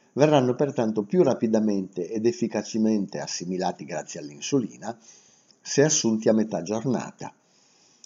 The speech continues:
Ci tocca un'altra orrenda sigla. Il G H è l'ormone che indirizza le proteine appena digerite e assimilate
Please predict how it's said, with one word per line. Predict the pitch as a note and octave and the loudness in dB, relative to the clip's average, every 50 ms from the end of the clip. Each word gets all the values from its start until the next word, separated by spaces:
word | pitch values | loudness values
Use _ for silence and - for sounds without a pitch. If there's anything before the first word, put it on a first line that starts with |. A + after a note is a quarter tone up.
| _ _ | _ _
Ci | _ - F#3+ F3+ | _ -2 -2 2
tocca | - A3 G3+ F#3 - G3+ - - - | 4 2 2 4 2 0 0 2 2
un'altra | D#3+ D3 C#3 B2+ B2+ B2+ C3 B2+ A#2+ | 4 6 6 6 6 6 6 4 4
orrenda | A#2 A2+ A#2+ A#2+ A#2 A2 G#2+ | 6 4 4 2 2 0 -2
sigla. | G2 - - E2+ D2+ - C2 C#2+ B1+ - - _ _ _ _ _ | -4 -4 -6 -8 -10 -10 -10 -10 -10 -10 -12 _ _ _ _ _
Il | - E3 E3 D#3 C#3+ | 0 2 2 2 0
G | B2 B2+ E3+ G#3+ G#3 - - - | 2 2 4 4 2 0 -2 0
H | A#2 G#2+ A2 - - - G#2 A2 C3 C3 - - _ _ _ _ _ _ _ _ | 0 0 0 -4 -8 -4 -4 -2 -2 -4 -6 -14 _ _ _ _ _ _ _ _
è | - C#3+ | 2 6
l'ormone | E3 F3+ F3+ D#3+ C#3+ C3+ B2 A2+ A2 A2 A2 G#2+ | 8 8 8 8 6 4 4 4 4 4 2 4
che | A2 B2+ | 4 2
indirizza | B2+ C3 B2+ C3 A#2+ A2+ A2 - A#2 | 2 2 2 0 0 0 -2 -2 0
le | G2+ G#2 G2 | 0 0 0
proteine | G#2+ G#2+ G2+ - A2 A2+ B2 A#2 G#2 | 0 -2 0 0 0 2 2 2 0
appena | F2+ - - - B2+ B2+ A#2+ | -2 -2 -2 0 2 2 2
digerite | G2+ F2+ F#2+ F2 E2 F2+ F2+ G2+ G#2 G#2 - F2 | 0 0 -4 -4 -4 -4 -2 -2 -4 -4 -6 -8
e | E2 D2+ | -10 -10
assimilate | E2 - - - F2+ G2 G#2 G2 - C3+ C#3 - - A2+ A2 | -10 -10 -8 -6 -4 -2 -2 -2 -4 -6 -6 -6 -6 -6 -6